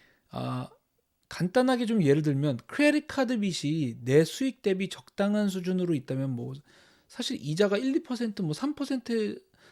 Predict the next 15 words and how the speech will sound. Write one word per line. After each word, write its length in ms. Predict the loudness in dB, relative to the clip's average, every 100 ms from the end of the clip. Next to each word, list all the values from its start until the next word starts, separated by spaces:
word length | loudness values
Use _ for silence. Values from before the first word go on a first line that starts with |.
| _
삼, 200 | -6 -2
사 140 | -2
퍼센트 320 | -2 -4 0
오르는 340 | 2 4 4 4
거는 360 | 2 2 -2
별 160 | 0 0
문제가 340 | 2 2 2
안 140 | 0 -2
되죠. 340 | -2 -4 -6 -16 -20 -20 -20 _
그런데 720 | 6 8 8 6 4 2 -4 -14 -16 -14 -16 _ _ _ _
겨우 460 | -12 -2 6 6 6
미니멈 480 | 4 4 6 4 4
페인트, 1120 | 2 2 0 0 2 4 4 4 2 0 -2
미니멈 400 | 0 4 6 4
페이먼트만 840 | 2 2 2 0 0 2 4 2